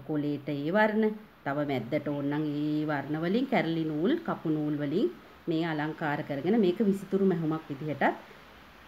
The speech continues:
සිහින් නූල් දුවවීමෙන් මේ සම්පූර්ණ මේ මල වැහෙනකම්ම මහන්න පුළුවන්. මෙහෙම වට කීපයක්.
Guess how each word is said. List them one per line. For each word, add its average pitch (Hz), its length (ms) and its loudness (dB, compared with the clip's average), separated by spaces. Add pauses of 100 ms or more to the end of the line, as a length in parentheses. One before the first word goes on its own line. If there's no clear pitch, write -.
සිහින් 220 360 6
නූල් 208 220 6
දුවවීමෙන් 165 680 2
මේ 196 160 8
සම්පූර්ණ 226 680 4 (400)
මේ 208 180 4
මල 202 240 4
වැහෙනකම්ම 220 640 6
මහන්න 311 380 10
පුළුවන්. 147 320 -2 (140)
මෙහෙම 147 260 -4 (200)
වට 160 260 -2
කීපයක්. 139 420 -6